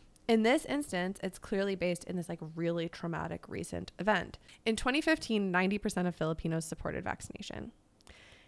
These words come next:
In twenty eighteen, twenty-one percent of <laughs> Filipinos supported vaccination. So, uh, I think we all know what happened shortly after twenty eighteen. Uh, the pandemic hit, so you have an all-time low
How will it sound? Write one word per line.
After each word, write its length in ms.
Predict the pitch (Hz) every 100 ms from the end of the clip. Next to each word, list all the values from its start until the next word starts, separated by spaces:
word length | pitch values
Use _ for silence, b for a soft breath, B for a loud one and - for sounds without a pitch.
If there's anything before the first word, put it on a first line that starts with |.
| B -
In 140 | 202
twenty 300 | - 185 175
eighteen, 640 | 226 285 - - 180 170 190 b b b b -
twenty-one 1080 | - - 185 190 294 349 302 180 208 269 277
percent 520 | - 226 233 214 170
of 140 | - 170
<laughs> 80 | 165
Filipinos 720 | 170 185 - 220 180 165 175
supported 540 | - 170 - 196 196
vaccination. 880 | 180 175 - 180 180 190 - - - - - - - -
So, 580 | - - 196 190 190 - -
uh, 300 | 180 175 170 -
I 40 |
think 200 | 202 190
we 80 | 202
all 180 | 185 190
know 120 | 170
what 100 | 165
happened 320 | 180 - 175
shortly 680 | - - 165 - - 180 185
after 560 | 175 165 - 165 170 - -
twenty 400 | - 180 175 165
eighteen. 600 | - 175 - 285 226 208 220 b b b b _
Uh, 260 | 175 165 160 -
the 80 | 208
pandemic 440 | - 277 370 254
hit, 260 | - 175 -
so 220 | - 180 170
you 120 | 190
have 300 | 196 196 180
an 100 | 175 -
all-time 600 | 180 190 226 233 208 170
low 420 | 165 180 165 165